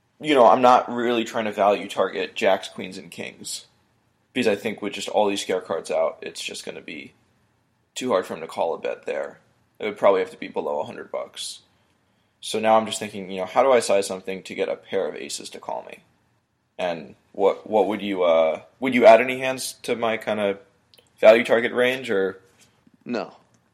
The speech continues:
Speaker 1: Okay, so, so what sizing are you, are you thinking would be best here?
Speaker 2: I, I don't think I'd go,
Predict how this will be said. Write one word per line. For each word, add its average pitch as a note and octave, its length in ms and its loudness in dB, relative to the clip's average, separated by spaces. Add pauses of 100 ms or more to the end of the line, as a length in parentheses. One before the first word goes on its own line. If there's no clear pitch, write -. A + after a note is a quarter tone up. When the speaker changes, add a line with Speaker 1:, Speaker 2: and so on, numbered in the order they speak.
(120)
Speaker 1:
Okay, - 380 -4
so, - 280 2
so A#2+ 140 -4
what A#2+ 180 4
sizing G2 400 2
are F2 60 -10
you, E2+ 140 -14
are D#2 60 -10
you E2 140 -16
thinking - 300 -16
would C2+ 120 -16
be - 80 -18
best - 280 -10
here? - 240 -14 (360)
Speaker 2:
I, D3 360 -6 (360)
I B2 140 -6
don't B2+ 260 -12
think D3+ 260 -12
I'd - 280 -10
go, A2 420 -10